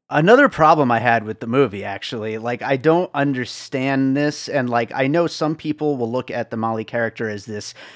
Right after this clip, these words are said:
uh, you know, vision of strength and, like, you know, uh, s-, you know, s-, standing strong in the face of all this stuff that's happening. But why isn't she doing anything to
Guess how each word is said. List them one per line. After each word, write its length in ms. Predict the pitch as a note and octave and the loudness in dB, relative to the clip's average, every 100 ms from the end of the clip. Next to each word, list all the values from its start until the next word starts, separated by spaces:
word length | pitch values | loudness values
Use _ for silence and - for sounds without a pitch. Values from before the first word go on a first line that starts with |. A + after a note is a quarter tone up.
| - _ | -20 _
uh, 380 | - G#2+ G2 F#2+ - | -4 -4 -4 -10 -12
you 140 | - B2 | -6 -6
know, 60 | |
vision 340 | G#2 C3+ C3 G#2+ | -4 -4 -4 -6
of 80 | |
strength 680 | - - - C#3 C#3 A#2+ - | -8 -12 0 2 2 0 -6
and, 320 | - G#2+ G2 G#2 | -10 -8 -8 -10
like, 300 | G2 G2+ - | -10 -12 -14
you 100 | A#2+ | -12
know, 320 | A2 G#2 G#2 | -10 -10 -12
uh, 280 | G2 - G#2 | -12 -12 -12
s-, 220 | F2+ - | -12 -16
you 200 | G#2+ F#2+ | -16 -14
know, 120 | A#2 G2+ | -16 -16
s-, 200 | - - _ | -20 -20 _
standing 400 | - - C3+ C3 | -12 -6 -6 -6
strong 640 | - - C3+ C3+ D3 C#3 | -8 -8 0 4 6 4
in 100 | B2 | 0
the 60 | A2+ | -6
face 360 | - D#3+ F#3+ E3+ | -4 -4 -2 0
of 80 | |
all 140 | D#3 D#3 | 2 2
this 160 | D#3 | 2
stuff 260 | - D#3 - | 0 -2 -2
that's 160 | A#2 D3 | -8 -2
happening. 360 | C#3+ D#3+ D#3+ | -2 -2 -4
But 220 | C3 B2+ - - _ _ _ | 0 0 -2 -14 _ _ _
why 400 | - C3+ A3 B3+ | -20 -8 -4 2
isn't 440 | A#3 - F3 E3 C#3+ | 2 4 2 0 -4
she 200 | - C#3 | -4 -6
doing 480 | A2+ D#3 D#3 B2 - | -4 -2 0 -2 -6
anything 800 | - F3 A3+ D#3 G2+ - - - - | -4 -2 0 -2 -4 -12 -16 -18 -16
to 520 | - C3 A#2+ A2+ G#2+ | -6 -4 -4 -6 -8